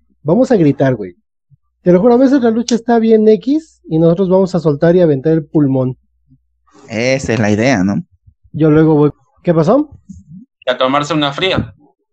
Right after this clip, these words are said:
Speaker 1: Ah, depende. Por ejemplo, yo voy con mi esposa a ver las luchas y yo soy el fanático de la lucha libre. Y tú dirás, "Bueno, yo soy el que más grita", ¿no?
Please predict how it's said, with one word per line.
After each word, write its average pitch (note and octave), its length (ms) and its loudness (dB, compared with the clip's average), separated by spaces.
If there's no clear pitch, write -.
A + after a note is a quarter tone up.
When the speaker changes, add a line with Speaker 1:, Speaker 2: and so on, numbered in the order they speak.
Speaker 1:
Ah, E4 260 2
depende. F#3+ 480 2
Por F#3+ 120 0
ejemplo, F#3+ 220 0
yo F#3 140 0
voy A3+ 100 2
con G3+ 180 -2
mi D#3+ 140 2
esposa F3 360 -2
a F#3 40 2
ver D#3+ 140 0
las D#3 120 0
luchas D3+ 440 -4
y E3 120 2
yo F#3 160 2
soy G3+ 140 2
el D3+ 80 2
fanático D3 380 0
de C3 80 2
la B2+ 60 0
lucha B2+ 220 -2
libre. D#3+ 240 2
Y C3 80 0
tú G3+ 120 0
dirás, G#3 340 2
"Bueno, G#3 260 2
yo D3 160 2
soy E3 120 0
el C3+ 80 0
que D3+ 100 -2
más D3+ 180 0
grita", E3+ 260 0
¿no? B3+ 260 2